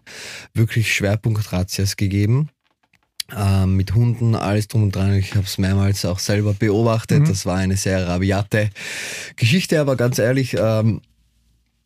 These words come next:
Speaker 1: es, ich find's gut, dass das endlich gehört und geschaut wird.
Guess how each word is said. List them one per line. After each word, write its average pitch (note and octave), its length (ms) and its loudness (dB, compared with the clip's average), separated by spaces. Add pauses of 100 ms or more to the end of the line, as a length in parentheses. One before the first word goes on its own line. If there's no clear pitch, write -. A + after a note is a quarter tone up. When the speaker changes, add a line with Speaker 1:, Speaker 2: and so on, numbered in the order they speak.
(300)
Speaker 1:
es, A#2 240 0
ich A2+ 120 -2
find's A#2 280 0
gut, - 460 -2
dass - 540 -2
das G2+ 160 -4
endlich G2+ 320 -2
gehört G#2 460 2
und G2+ 160 -2
geschaut G#2 480 -2
wird. C3 400 -2